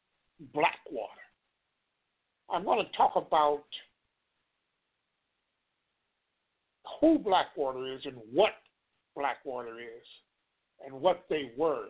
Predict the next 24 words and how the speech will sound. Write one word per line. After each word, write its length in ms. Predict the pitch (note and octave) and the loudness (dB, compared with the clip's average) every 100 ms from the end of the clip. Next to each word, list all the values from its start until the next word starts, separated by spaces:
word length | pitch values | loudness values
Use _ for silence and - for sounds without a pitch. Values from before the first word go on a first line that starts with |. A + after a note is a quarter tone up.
| A2+ | -10
and 100 | B2+ | -6
what 160 | C#3+ - | -6 -4
they 160 | B2+ A#2 | -4 -2
are 220 | A#2+ A2+ A2 | -2 -4 -4
now. 280 | B2 C#3 G2+ - _ _ _ _ _ _ _ _ _ _ - | 0 0 -2 -10 _ _ _ _ _ _ _ _ _ _ -4
Because 420 | D3 E3+ D3+ C#3+ - - | 0 4 4 2 -2 2
Eric 260 | G#3+ F3 - | 4 4 2
Prince 180 | A3+ G3+ - | 2 2 0
got 180 | F#3+ D#3+ | 2 2
away 380 | D3 D3 F3 D3 | 2 0 0 -2
with 180 | B2+ A#2 - _ _ _ | -6 -12 -14 _ _ _
perjury 500 | - F#3 D#3 B2 A2 - _ _ _ _ _ _ _ _ - - | 0 0 0 -6 -12 -16 _ _ _ _ _ _ _ _ -8 0
to 180 | F3+ C#3 | 0 0
the 100 | C#3+ | -2
Democrats. 640 | E3 D#3 C#3+ - C#3 G#2+ - - - _ _ _ - | 0 0 -2 -4 -4 -4 -12 -20 -20 _ _ _ -8
Well, 300 | C#3+ D3 C3+ - | 0 2 2 0
to 100 | F3+ | 0
the 80 | |
Republicans 720 | C3 B2+ - G#3+ D3 - A2+ A2 | 0 -2 4 4 4 -4 -16 -18
he 120 | B2+ | -14
got 160 | A2+ G#2+ | -6 -4
away 260 | G#2+ A2+ A2 | -4 -6 -8
with. 260 | G2+ G2+ A2 _ _ _ _ - | -10 -14 -16 _ _ _ _ -6
Republicans 680 | A#2 F#3+ F#3 E3+ - C#3 | 0 4 2 0 -12 -12